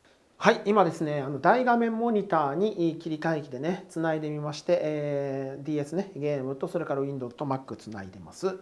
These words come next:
今ね、ゲームやってますけども、これ接続が有線なんで、レスポンスは文句なし。で、音もね、ほら、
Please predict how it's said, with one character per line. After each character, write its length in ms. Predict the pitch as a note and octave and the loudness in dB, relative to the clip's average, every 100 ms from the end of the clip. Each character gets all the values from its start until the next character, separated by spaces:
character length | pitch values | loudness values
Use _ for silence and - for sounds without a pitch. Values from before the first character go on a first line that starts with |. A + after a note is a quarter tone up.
| - - - | -14 -20 -8
今 180 | D3+ C3+ | -6 -6
ね、 280 | B2 G2 - D#3 | -8 -12 -16 -2
ゲ 160 | F#3 | 0
ー 40 | D#3 | 2
ム 80 | B2+ | -2
や 60 | |
っ 20 | |
て 140 | A2+ C3 | -8 -12
ま 100 | B2 | -12
す 80 | - | -14
け 80 | |
ど 80 | G#2 | -10
も、 140 | C#3+ D#3+ | -6 4
こ 100 | A#3+ | 6
れ 80 | |
接 200 | - A3+ | 8 6
続 160 | C#4 D#4+ | 4 2
が 120 | D4+ | 4
有 180 | C#4+ C#4+ | 4 0
線 220 | G#3+ D3+ | 0 0
な 80 | C3 | -2
ん 120 | G#2+ | -6
で、 240 | C3 B2 - - - | -6 -6 -10 -20 -4
レ 160 | D#3 E3+ | -2 0
ス 60 | |
ポ 160 | - G#3+ | 0 -2
ン 60 | |
ス 80 | G3 | 0
は 80 | F3 | 0
文 180 | F3+ E3 | 0 -4
句 80 | - | -6
な 100 | - | -12
し。 200 | - - _ - | -14 -16 _ -6
で、 180 | E3 E3 | -4 -2
音 180 | G#3+ F#4 | 2 4
も 120 | E4 | 4
ね、 200 | B2 - _ _ - _ _ _ - _ - - _ - - | 0 -6 _ _ -20 _ _ _ -20 _ -20 -20 _ -20 -12
ほ 80 | |
ら、 100 | C#3+ | -12